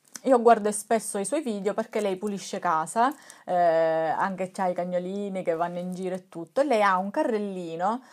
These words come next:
eh, ora non mi ricordo il nome, ti chiedo scusa,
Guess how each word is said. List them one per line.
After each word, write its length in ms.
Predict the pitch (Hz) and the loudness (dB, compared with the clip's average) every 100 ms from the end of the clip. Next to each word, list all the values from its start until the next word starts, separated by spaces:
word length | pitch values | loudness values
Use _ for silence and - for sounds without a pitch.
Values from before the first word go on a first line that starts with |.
| - - | -20 -6
eh, 320 | 202 196 185 | -2 0 2
ora 220 | - 247 | 2 0
non 120 | 196 185 | -2 -2
mi 80 | |
ricordo 380 | 208 240 202 202 | -4 0 0 0
il 80 | 196 | -6
nome, 380 | 196 196 196 - | -4 -4 -6 -8
ti 100 | - | 0
chiedo 240 | 277 208 | 2 2
scusa, 640 | 202 - 220 202 185 180 | -6 -8 -6 -6 -4 -6